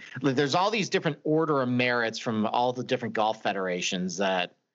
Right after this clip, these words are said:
they have getting in. So, I mean, the bottom half of this field is complete trash. So I, it's no wonder people are,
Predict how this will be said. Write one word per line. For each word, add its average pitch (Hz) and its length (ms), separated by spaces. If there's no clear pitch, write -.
they 123 80
have 120 180
getting 98 260
in. 82 280
So, 87 580
I 135 80
mean, 139 140
the 135 60
bottom 175 300
half 143 140
of 110 60
this 104 100
field 107 220
is - 80
complete 110 420
trash. - 680
So 123 680
I, - 160
it's - 200
no 185 140
wonder 175 300
people 131 260
are, 110 220